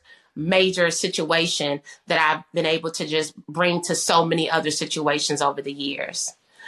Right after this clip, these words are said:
So that's how I kinda got my foot into that part of it.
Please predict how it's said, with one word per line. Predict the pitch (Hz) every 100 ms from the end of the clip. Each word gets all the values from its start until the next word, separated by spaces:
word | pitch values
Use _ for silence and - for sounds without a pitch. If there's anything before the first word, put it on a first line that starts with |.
| - -
So | 180
that's | 170 202 226
how | 233 185
I | 175
kinda | - 196 175
got | 170 160
my | 170 151 -
foot | 214 190
into | - 170 - 139 139
that | 175 165 -
part | - 151 147
of | 143 139
it. | 143